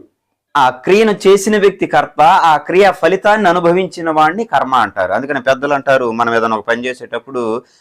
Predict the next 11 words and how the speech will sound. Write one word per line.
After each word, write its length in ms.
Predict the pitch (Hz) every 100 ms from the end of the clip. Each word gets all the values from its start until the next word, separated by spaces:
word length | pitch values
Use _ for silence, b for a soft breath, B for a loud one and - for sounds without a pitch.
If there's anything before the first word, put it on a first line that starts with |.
| _
మనం 200 | 104 120
వినకపోతే 1200 | 120 113 98 117 - 185 165 160 175 165 139 147 - _ _ _
"పో 160 | 151 175
నీ 160 | 139
కర్మ" 440 | 123 - 139 135 156
అంటారు. 540 | 143 110 92 85 78 _ _ _ 113
నీ 100 | 113
కర్మ 340 | - 135 156
అంటే 420 | 160 160 156 247 - _ _ _ _ 113
ఆ 360 | 110 110 107
నువ్వు 260 | 110 113 117